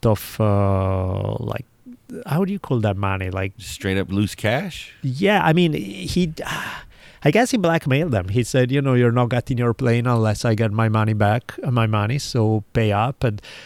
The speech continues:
Speaker 1: that dude was hilarious, man. He had some funny lines. There's, uh, one of the, um, one of the flight attendants during the flight, when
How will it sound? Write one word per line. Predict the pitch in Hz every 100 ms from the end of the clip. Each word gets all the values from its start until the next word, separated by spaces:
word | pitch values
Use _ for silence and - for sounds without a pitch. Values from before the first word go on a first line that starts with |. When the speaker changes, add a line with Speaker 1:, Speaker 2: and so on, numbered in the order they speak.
| - -
Speaker 1:
that | - 151
dude | 139 107
was | 92
hilarious, | 87 85 90 90 90 -
man. | 92 95 95
He | -
had | 135 127
some | - 107
funny | - 110 107
lines. | 98 98 95 98 95 -
There's, | 110 107 104 104 107
uh, | 104 104 101 101 107 - - -
one | 131 139 131 131
of | 127 135
the, | 127 123 117 113 110
um, | 107 107 104 104 - - 240 _ - - 240 233
one | 214 131
of | 123
the | 113
flight | - 113 104
attendants | 110 104 104 110 127 120 -
during | 120 120 123
the |
flight, | 123 127 120 123 127 - -
when | 113 98 101